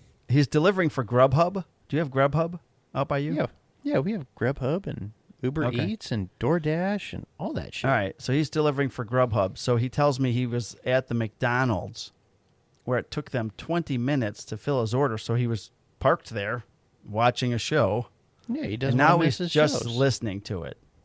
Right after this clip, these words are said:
Speaker 2: <laughs>
Speaker 1: And, and you know what? I almost said, "That's bullshit," but I kinda do that. I'll stream, like, Frasier while I'm driving to work.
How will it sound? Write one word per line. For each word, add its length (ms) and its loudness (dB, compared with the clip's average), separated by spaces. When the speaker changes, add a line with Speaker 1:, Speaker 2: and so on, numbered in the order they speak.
Speaker 2:
<laughs> 380 -2
Speaker 1:
And, 240 2
and 240 6
you 60 6
know 160 8
what? 300 8
I 160 8
almost 400 4
said, 320 4
"That's 220 0
bullshit," 580 -2
but 200 4
I 160 2
kinda 220 0
do 220 0
that. 280 4
I'll 200 0
stream, 300 2
like, 180 2
Frasier 600 0
while 140 0
I'm 80 4
driving 300 2
to 80 2
work. 360 -2